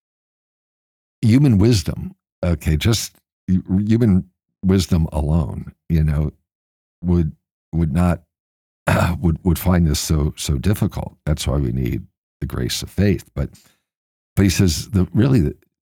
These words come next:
the modern mind also has difficulty,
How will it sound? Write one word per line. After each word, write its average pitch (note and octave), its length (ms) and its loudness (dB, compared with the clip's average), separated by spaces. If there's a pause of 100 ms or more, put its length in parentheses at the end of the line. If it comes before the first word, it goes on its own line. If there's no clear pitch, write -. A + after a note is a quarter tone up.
(200)
the G2+ 140 2
modern F#2+ 500 2 (600)
mind E2 640 2
also F#2 360 0
has C#2+ 300 -2
difficulty, D2 840 -4